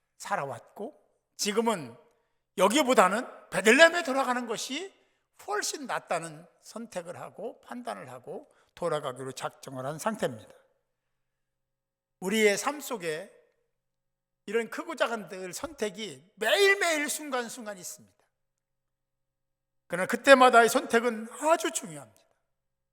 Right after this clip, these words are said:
왜냐하면 그 선택이 그 사람의, 그 상황에서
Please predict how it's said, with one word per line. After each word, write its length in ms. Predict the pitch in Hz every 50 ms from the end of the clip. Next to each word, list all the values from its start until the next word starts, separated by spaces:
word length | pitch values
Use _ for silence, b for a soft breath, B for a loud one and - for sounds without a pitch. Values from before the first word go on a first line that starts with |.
| _ _
왜냐하면 600 | 165 151 143 139 135 135 156 190 175 131 117 113 _ _ _ _
그 100 | _ -
선택이 680 | 190 - 302 311 - - 180 170 139 156 214 208 143 113 _ _ _ _ _ _ _ _ _ _ _ _ _
그 100 | - 247
사람의, 600 | 240 - 254 247 208 185 156 135 123 113 107 - - _ _ _
그 340 | - 226 254 254 254 254 -
상황에서 840 | - 262 269 262 262 233 202 202 202 - - 220 240 320 - -